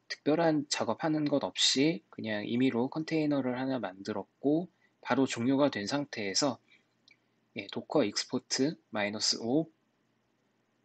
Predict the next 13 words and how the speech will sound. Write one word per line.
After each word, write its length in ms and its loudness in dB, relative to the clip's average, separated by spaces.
마이 340 4
리눅스라고 1600 -4
해서, 380 2
네, 100 -8
이렇게 280 -4
루트 260 -6
이미지 420 -2
경로 320 -8
지정해 400 -2
주시고 460 2
우분투 280 -2
이팔공사를 680 -4
내보냈습니다. 880 -4